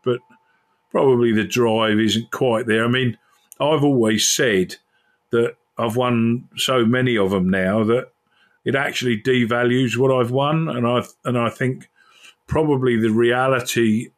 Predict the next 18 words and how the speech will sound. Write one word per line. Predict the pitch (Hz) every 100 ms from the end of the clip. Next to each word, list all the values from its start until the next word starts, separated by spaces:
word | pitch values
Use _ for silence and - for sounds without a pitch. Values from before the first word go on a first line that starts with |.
| _ -
of | 117 113 110 92 - _ _ _ _ _
what | - 123 123
I've | 113
achieved | 101 95 - 131 104 90
will | 113 113
only | 110 110
be | 104 107
recognised | 120 110 139 110 107 104 101 92 -
posthumously | - 120 - 104 92 87 - 85 98 104 _ - - -
when | - 113 117
people | - 127 104 113
actually | 117 123 - 107 95
sit | - 147 -
there | 101
and | 101 98
think, | - 107 - _ _ _ _
"My | - 117 95
God, | - 101 -